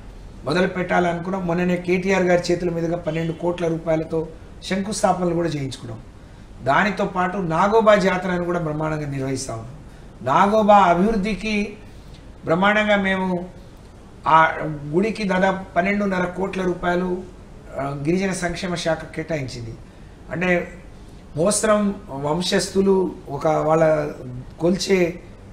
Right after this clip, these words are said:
వాళ్ళ దేవుడిగా కొల్చే నాగోబాను అక్కడ కూడా అభివృద్ధి చేయాలని బ్రహ్మాండంగా గుడి కట్టేయటంలో కానీ,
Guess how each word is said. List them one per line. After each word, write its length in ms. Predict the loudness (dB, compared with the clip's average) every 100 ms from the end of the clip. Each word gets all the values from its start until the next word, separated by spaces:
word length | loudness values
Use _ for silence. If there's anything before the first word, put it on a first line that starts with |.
| -18 -18 -2
వాళ్ళ 200 | 2 2
దేవుడిగా 500 | 4 6 6 6 2
కొల్చే 640 | 0 -4 0 0 0 -4 -10
నాగోబాను 640 | -2 2 4 4 4 2 -4 -10 -16 -12
అక్కడ 180 | -4 -2
కూడా 180 | 2 2
అభివృద్ధి 360 | 2 2 0
చేయాలని 400 | -4 -2 -2 -4
బ్రహ్మాండంగా 580 | -6 -4 -4 -2 -4 -4
గుడి 160 | -4 -2
కట్టేయటంలో 580 | -4 -4 -6 -4 -6
కానీ, 240 | -2 -4